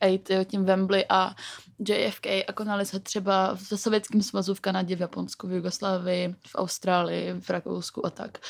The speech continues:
Ale samozřejmě nemělo to tolik návštěvnost jako tyhle ty dva.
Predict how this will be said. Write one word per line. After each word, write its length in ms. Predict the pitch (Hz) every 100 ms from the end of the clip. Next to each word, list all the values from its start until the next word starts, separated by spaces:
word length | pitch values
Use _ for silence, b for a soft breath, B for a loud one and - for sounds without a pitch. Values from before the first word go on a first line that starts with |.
| B B
Ale 160 | 214 202
samozřejmě 460 | 196 196 190 190
nemělo 480 | 185 185 185 180 185
to 100 | 180
tolik 280 | 170 185 190
návštěvnost 640 | 196 180 190 196 185 -
jako 160 | 185 180
tyhle 220 | 180 175 -
ty 80 | 175
dva. 260 | - 180